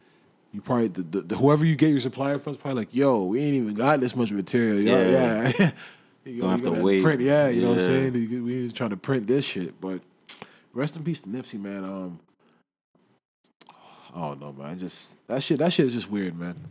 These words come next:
Speaker 1: I seen Lauren London, she just be posting randomly. I, she posted this morning too, man. So it's,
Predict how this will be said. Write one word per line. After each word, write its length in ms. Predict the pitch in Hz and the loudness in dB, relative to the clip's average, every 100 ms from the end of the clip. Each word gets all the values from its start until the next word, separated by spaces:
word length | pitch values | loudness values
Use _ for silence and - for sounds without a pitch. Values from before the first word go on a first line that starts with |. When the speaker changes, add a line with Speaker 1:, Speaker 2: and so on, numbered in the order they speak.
| - | -14
Speaker 1:
I 60 | 92 | -10
seen 200 | - 110 | -4 -2
Lauren 220 | 110 107 | 0 0
London, 220 | 104 101 | 0 -2
she 160 | - 110 | -2 -2
just 180 | 104 - | -4 -2
be 100 | 104 | 0
posting 420 | 107 98 - 90 | 2 2 -2 -2
randomly. 540 | 95 98 95 95 95 92 | 0 0 0 -2 -2 -2
I, 180 | 98 - _ - _ | -2 -6 _ -20 _
she 100 | - | -8
posted 380 | - 117 107 104 | 2 2 4 2
this 140 | 92 - | 2 2
morning 300 | 98 98 90 | 2 2 2
too, 320 | - 104 92 | 0 0 0
man. 360 | 85 85 85 - - - - | 0 -2 -2 -6 -14 -16 -10
So 120 | - | -2
it's, 220 | 113 123 | 0 0